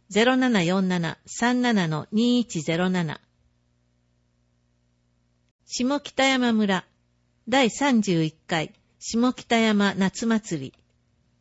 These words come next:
両岸を山に挟まれているため、花火の爆音が谷合にこだまし、勇壮な響きとなって胸に迫ります。クライマックスの花火では、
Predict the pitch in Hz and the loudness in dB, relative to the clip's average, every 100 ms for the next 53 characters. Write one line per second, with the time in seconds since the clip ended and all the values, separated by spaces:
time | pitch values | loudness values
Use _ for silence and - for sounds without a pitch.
0 | _ _ _ _ _ _ _ _ _ _ | _ _ _ _ _ _ _ _ _ _
1 | _ _ _ _ _ _ _ _ _ - | _ _ _ _ _ _ _ _ _ -2
2 | 220 277 247 262 - 233 220 - 214 247 | 2 4 2 -4 -4 0 0 0 0 2
3 | 269 196 190 214 208 208 196 185 185 175 | 2 2 0 0 2 2 0 0 -2 -2
4 | 180 170 170 - _ _ _ _ _ - | -4 -2 -4 -8 _ _ _ _ _ -4
5 | 285 262 185 170 160 175 170 202 202 196 | 0 2 0 -2 -2 -2 -2 0 2 2
6 | 180 175 - _ - 202 240 233 233 214 | 2 -2 -4 _ 0 2 4 4 4 0
7 | 208 190 196 190 180 - 160 - _ _ | 0 -2 0 0 -2 -6 -10 -10 _ _
8 | - 208 262 - 247 233 220 214 - 196 | -6 -2 0 0 0 2 0 -2 -4 -4
9 | 214 - 220 208 202 - - 139 _ _ | -4 -6 -2 0 0 -2 -8 -10 _ _
10 | 180 202 247 190 - 160 170 160 156 160 | 0 2 2 0 -2 -4 -2 -4 -6 -8
11 | - _ _ _ _ _ _ _ _ _ | -12 _ _ _ _ _ _ _ _ _
12 | - 247 277 277 277 - - 190 175 170 | -2 2 2 0 -2 -4 -8 -4 -2 0
13 | 208 185 160 160 151 156 | 0 0 -2 -4 -4 -6